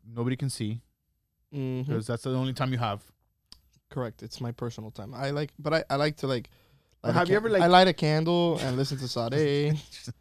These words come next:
Speaker 2: It's, I make it
Speaker 1: But
Speaker 2: in
Speaker 1: do you ever,
Speaker 2: advance.
Speaker 1: like, look down and expect, and inspect it and be like, "I don't really remember that being there"? <laughs>
Speaker 2: No, what happens to me is when I'm on the shitter,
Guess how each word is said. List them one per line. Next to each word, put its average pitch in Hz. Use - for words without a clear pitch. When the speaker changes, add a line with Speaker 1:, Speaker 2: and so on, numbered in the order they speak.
Speaker 2:
It's, -
I 151
make 165
it 180
Speaker 1:
But -
Speaker 2:
in -
Speaker 1:
do 156
you 175
ever, 208
Speaker 2:
advance. 196
Speaker 1:
like, 170
look 175
down 180
and 160
expect, 151
and 143
inspect 143
it 175
and 135
be 127
like, 107
"I -
don't 180
really 247
remember 226
that 208
being 247
there"? 127
<laughs> -
Speaker 2:
No, 127
what 120
happens 151
to 143
me 139
is 127
when 120
I'm 123
on 139
the 127
shitter, 131